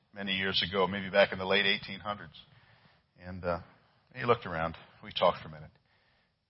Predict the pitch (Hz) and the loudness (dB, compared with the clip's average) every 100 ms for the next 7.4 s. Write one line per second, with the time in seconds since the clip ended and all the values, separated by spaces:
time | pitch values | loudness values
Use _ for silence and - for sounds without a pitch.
0 | _ _ 110 117 117 110 - - - 127 | _ _ 2 4 4 4 2 0 6 10
1 | 127 123 120 - 78 65 - _ _ _ | 10 8 4 2 2 -8 -14 _ _ _
2 | - 95 101 98 95 95 101 104 95 85 | -12 -2 0 0 0 0 0 -4 0 0
3 | 82 80 85 82 80 78 80 - - - | 0 -4 -12 -14 -14 -16 -14 -14 -14 -18
4 | _ - _ _ _ _ _ _ _ _ | _ -20 _ _ _ _ _ _ _ _
5 | _ _ _ _ _ _ _ _ _ _ | _ _ _ _ _ _ _ _ _ _
6 | _ _ _ _ 95 90 85 80 73 73 | _ _ _ _ 2 2 2 -6 -8 -14
7 | 76 - - 76 | -8 -6 -6 -10